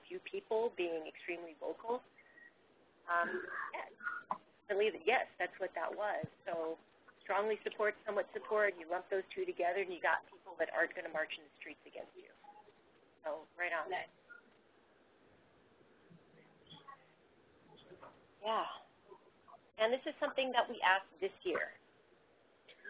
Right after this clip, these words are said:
Would you support increasing, and boy, I had a hard time with this question. Wording it was tough. Would you support increasing the annual allocation of state budgets for invasive species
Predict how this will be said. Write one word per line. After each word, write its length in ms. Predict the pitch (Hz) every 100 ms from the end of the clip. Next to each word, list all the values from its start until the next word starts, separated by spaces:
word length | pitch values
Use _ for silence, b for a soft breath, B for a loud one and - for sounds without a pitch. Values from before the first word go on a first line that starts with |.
| 262
Would 200 | 320 -
you 160 | 294 -
support 440 | - - - - -
increasing, 720 | 247 247 - 254 254 - 160
and 80 | 165 -
boy, 160 | 214 226
I 120 | 151
had 200 | 202 202
a 40 |
hard 200 | 175 190
time 160 | 196 175
with 120 | 156
this 120 | 165 -
question. 320 | - - - 160 - -
Wording 360 | 196 220 202
it 80 | 160
was 120 | 156 -
tough. 200 | 190 175 - B B B B
Would 160 | 254 330
you 80 | 320
support 320 | - 277 247 214
increasing 640 | 214 - 214 208 233 220 202
the 80 | -
annual 480 | 170 170 208 247 247
allocation 800 | - 220 220 - 208 - 214 196
of 80 | - - -
state 200 | 208 -
budgets 320 | 196 196 196 -
for 160 | 165 170
invasive 480 | 165 170 - 247 -
species 360 | - 226 -